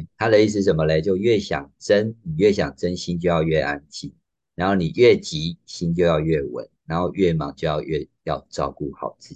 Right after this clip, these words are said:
己；然后越忍就要越要看清事态。哦，我都觉得这真的是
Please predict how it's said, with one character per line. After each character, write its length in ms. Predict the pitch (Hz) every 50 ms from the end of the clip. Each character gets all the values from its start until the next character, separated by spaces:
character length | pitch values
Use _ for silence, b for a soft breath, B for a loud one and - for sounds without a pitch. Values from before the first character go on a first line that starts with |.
| _ _
己； 220 | - - - - - _ _ b b b b b _
然 140 | - 85 85
后 100 | 82 85
越 240 | - 95 95 90 85
忍 240 | 78 73 71 65 -
就 140 | - - 80
要 220 | 78 78 76 - -
越 240 | 80 82 76 71 - -
要 260 | 82 82 71 73 - _
看 300 | - - - 80 69 69 -
清 320 | - - - 76 71 73
事 340 | - - - - - - - - -
态。 220 | - - - - - _ _ _ _ _ _ _ _ _ _ _ _ _ -
哦， 140 | 101 90 80 - - -
我 120 | 82 78
都 100 | 80 92
觉 160 | 87 90 85 85
得 100 | 85 82
这 140 | 80 98
真 160 | 87 95 90 87
的 60 | 80
是 360 | - - 92 87 85 85